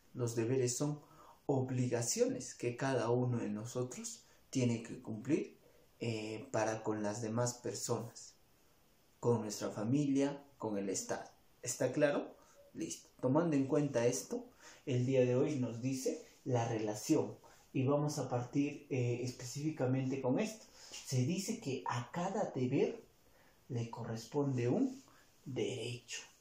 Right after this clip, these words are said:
Específicamente a cada deber le corresponde un derecho.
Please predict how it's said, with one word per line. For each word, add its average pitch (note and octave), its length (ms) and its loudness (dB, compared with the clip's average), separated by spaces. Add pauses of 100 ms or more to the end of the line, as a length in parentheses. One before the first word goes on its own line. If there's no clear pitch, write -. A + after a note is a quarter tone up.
(140)
Específicamente C3 1040 -2
a B2+ 80 -6
cada D3 280 -2
deber C#3+ 480 0 (460)
le B2+ 160 -6
corresponde A#2+ 760 -2
un A3 260 -4 (500)
derecho. - 680 -8